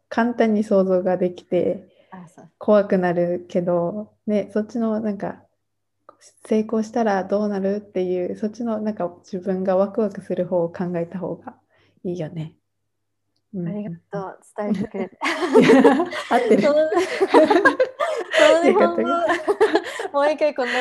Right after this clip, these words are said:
Speaker 2: ポッドキャスト聞いて勉強しますよ。
Speaker 1: <laughs>
Speaker 2: 全く一緒。あの、
Speaker 1: あ、本当？
Speaker 2: 言いたいことが、そう、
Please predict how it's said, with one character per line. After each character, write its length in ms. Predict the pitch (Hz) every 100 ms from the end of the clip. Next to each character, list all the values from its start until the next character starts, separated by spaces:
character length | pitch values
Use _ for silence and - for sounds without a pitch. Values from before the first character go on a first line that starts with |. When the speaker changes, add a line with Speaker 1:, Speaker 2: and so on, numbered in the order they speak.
| 247
Speaker 2:
ポ 80 | 247
ッ 40 |
ド 60 | 240
キ 100 | 254
ャ 80 |
ス 160 | - 202
ト 60 | -
聞 220 | 247 240
い 60 |
て 200 | 240 240 214
勉 320 | 190 285 240
強 160 | 269
し 120 | - -
ま 160 | 247
す 120 | - 233
よ。 120 | 226
Speaker 1:
<laughs> 800 | 277 285 285 226 254 - 523 -
Speaker 2:
全 720 | 285 285 - 339 453 269 254
く 60 | 285
一 20 |
緒。 240 | 370 - 285
あ 280 | 285 359
の、 140 | 254 220
Speaker 1:
あ、 100 | 294
本 200 | 285 320 330
当？ 120 | 302
Speaker 2:
言 80 | -
い 60 |
た 140 | 294 294
い 60 |
こ 160 | 285 254
と 180 | 262 208
が、 380 | 220 220 190 208
そ 180 | 214
う、 300 | 190 202 -